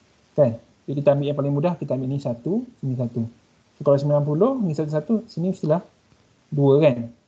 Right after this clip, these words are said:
Sebab satu kuasa dua, tambah satu kuasa dua, punca kuasa terdapat dua. Eh? So, kalau kita perlukan sin empat puluh lima.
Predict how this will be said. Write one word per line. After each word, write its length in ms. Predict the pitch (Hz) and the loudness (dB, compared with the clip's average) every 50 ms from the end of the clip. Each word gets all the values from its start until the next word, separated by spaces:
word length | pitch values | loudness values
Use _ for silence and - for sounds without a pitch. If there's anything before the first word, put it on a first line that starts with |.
| _ _ - | _ _ -10
Sebab 120 | 139 - - | -10 -10 -6
satu 280 | - 131 120 - - - 143 | -6 -6 -6 -6 -10 -10 -10
kuasa 240 | - 127 - 135 | -8 -6 -6 -4
dua, 240 | 127 139 139 220 240 - - _ _ _ _ _ _ _ - | -2 0 0 0 -2 -4 -10 _ _ _ _ _ _ _ -10
tambah 160 | 147 139 131 | -8 -6 -6
satu 200 | 123 123 - - 135 | -6 -6 -8 -8 -8
kuasa 200 | 139 131 - 147 127 | -8 -6 -4 -4 -2
dua, 240 | 139 160 196 247 - - _ _ _ _ _ _ _ - | 0 0 -2 -2 -4 -8 _ _ _ _ _ _ _ -4
punca 240 | 175 175 - - 143 | -4 -2 0 -2 0
kuasa 320 | - 143 127 131 - 208 233 233 - | 0 0 0 0 -2 -4 -4 -6 -8
terdapat 320 | - 135 120 - - - 151 - - _ _ _ - | -10 -10 -8 -4 -4 -4 -4 -6 -10 _ _ _ -8
dua. 160 | 139 120 120 117 117 - _ _ _ _ _ _ _ _ _ _ _ _ 165 | -6 -6 -6 -6 -8 -14 _ _ _ _ _ _ _ _ _ _ _ _ -10
Eh? 80 | 185 196 - _ _ | -10 -10 -10 _ _
So, 80 | - 156 | -2 2
kalau 160 | 151 143 139 | 2 2 2
kita 160 | 147 143 143 | 2 0 -2
perlukan 560 | - 147 143 143 139 - 147 143 143 143 139 | 0 0 0 0 2 4 6 6 6 4 2
sin 640 | 139 - - 165 156 160 160 160 160 160 165 160 160 - - _ _ _ _ _ _ _ _ _ _ _ _ _ - | -2 -4 -2 0 2 2 2 0 0 -2 -4 -6 -8 -10 -14 _ _ _ _ _ _ _ _ _ _ _ _ _ -12
empat 160 | 151 - 139 - - | -6 -4 -4 0 2
puluh 160 | 151 151 156 | 2 2 2
lima. 320 | 151 156 147 127 117 117 | 4 4 2 2 2 0